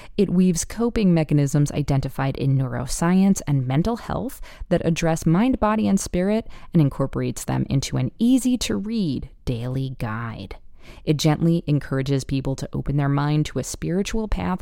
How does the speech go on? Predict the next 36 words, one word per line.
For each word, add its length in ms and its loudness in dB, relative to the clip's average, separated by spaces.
of 160 -2
their 260 0
own. 400 -2
Like 160 4
a 60 4
daily 480 2
oracle 500 2
read 340 0
for 140 -4
the 80 -2
soul, 580 -2
The 80 -2
Path 560 -4
three 300 0
sixty-five 800 0
takes 340 -4
you 80 2
through 240 0
a 60 -6
journey 480 -2
of 240 -6
positive 600 0
self-discovery 1120 -2
and 120 6
encourages 720 2
you 160 0
to 160 -4
incorporate 640 -2
your 80 -2
practice 560 -4
into 360 2
every 300 -2
aspect 560 -2
of 160 -6
your 100 -2
being. 480 -6